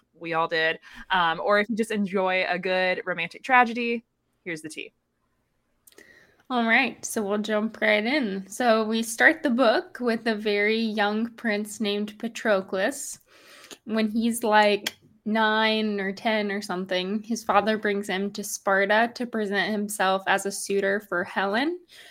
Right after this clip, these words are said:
Speaker 2: who is a princess of Sparta, and she's, like, the most beautiful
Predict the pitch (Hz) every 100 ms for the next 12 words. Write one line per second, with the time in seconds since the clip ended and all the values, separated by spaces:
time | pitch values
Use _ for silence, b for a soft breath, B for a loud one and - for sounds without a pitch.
0 | B - 233 220 147 202 196 196 190 202
1 | - 226 214 214 196 - - 190 - -
2 | 185 190 214 254 294 226 - 190 190 190
3 | 190 196 190 202 - 233 240 240 240 220
4 | 214 214 208